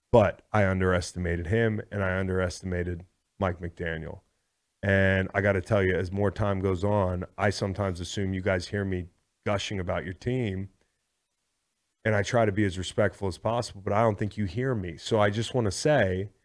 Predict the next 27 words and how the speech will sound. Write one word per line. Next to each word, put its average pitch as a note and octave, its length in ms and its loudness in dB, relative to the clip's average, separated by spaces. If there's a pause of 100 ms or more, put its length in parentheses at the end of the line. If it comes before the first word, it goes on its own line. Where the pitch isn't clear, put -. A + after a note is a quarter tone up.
(320)
to A2+ 60 0
you C3+ 180 2
Dolphins B2 580 0
fans, F2+ 360 -2 (300)
well, D#3+ 140 10
more E3+ 220 4
so D#3+ 220 6
to A2 100 2
Tua, D3+ 640 2 (640)
I F3 120 10
apologize B2 840 4
because B2 880 4 (340)
I D#3 160 4
underestimated B2 800 2
you. E2 200 -8 (280)
I D3 100 6
gotta C3+ 180 6
say, B2 240 4
watching A2 440 2
this A2 160 -2
kid A2+ 220 -4
work, G2 460 0
watching G#2 260 0
him G#2 120 0
enjoy G2 600 2 (360)
his G#2+ 180 -2
teammates, G#2 720 -2